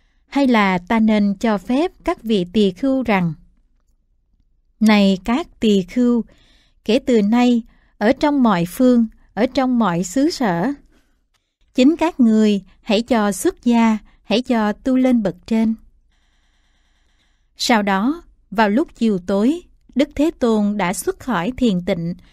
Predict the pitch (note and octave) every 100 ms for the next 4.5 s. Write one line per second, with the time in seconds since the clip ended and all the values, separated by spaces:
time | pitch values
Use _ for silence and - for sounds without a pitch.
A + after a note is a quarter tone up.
0 | _ _ _ _ A3+ A3 G3+ G3 F#3+ A3
1 | A#3 A3 A3+ D4 A#3+ G#3 G3+ G#3 D#4 F4
2 | _ _ - D4 C#4+ - F3+ F3+ F#3+ F3
3 | G3 A3+ E4 - - _ _ _ G#3 F#3
4 | G#3+ G3 F3 G3+